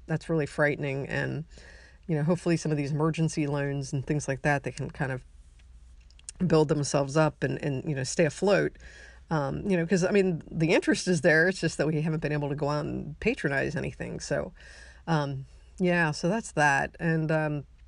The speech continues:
trying to think if there's anything else of great interest going on. Oh, Saturday was weird. I was driving downtown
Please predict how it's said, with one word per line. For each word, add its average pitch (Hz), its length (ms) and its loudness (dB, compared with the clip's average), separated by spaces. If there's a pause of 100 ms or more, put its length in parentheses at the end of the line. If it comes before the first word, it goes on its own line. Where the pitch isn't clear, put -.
(480)
trying 165 160 -2
to 160 80 0
think 165 40 -8
if 151 60 0
there's 143 160 -2
anything 147 320 -2
else 151 320 0
of 135 140 -6 (220)
great 175 340 2
interest 175 480 -2
going 151 260 0
on. 147 340 -2 (400)
Oh, 262 80 2
Saturday 285 520 2
was 160 180 0
weird. 160 420 2
I 135 100 4
was 165 160 0
driving 170 540 4
downtown 156 760 2